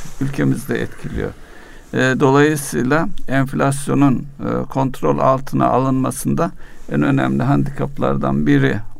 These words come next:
olarak duruyor. E, yani, e, her konuda, e, tarımın üretim tarafında da yine ülkemiz ihtiyaçları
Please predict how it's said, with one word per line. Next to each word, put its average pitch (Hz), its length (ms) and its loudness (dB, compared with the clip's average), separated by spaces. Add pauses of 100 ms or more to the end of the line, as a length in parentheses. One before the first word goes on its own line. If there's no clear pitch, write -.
olarak 113 500 0
duruyor. 104 520 -4 (720)
E, 123 100 -2 (920)
yani, 127 200 -2
e, - 480 -6 (340)
her 147 380 2
konuda, 113 640 0 (140)
e, 107 200 -2
tarımın 123 500 0 (280)
üretim 123 400 -4
tarafında 117 680 -2
da 147 180 -2 (580)
yine 127 220 4
ülkemiz 123 520 0
ihtiyaçları 120 840 -2